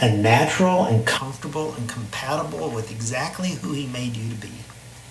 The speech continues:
Because what God expects, God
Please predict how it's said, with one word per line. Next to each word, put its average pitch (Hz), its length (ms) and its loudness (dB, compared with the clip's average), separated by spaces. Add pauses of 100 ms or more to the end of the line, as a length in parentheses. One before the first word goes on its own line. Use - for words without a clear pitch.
(540)
Because 117 340 6
what 123 200 6
God 135 320 8
expects, - 760 2 (880)
God 98 280 -4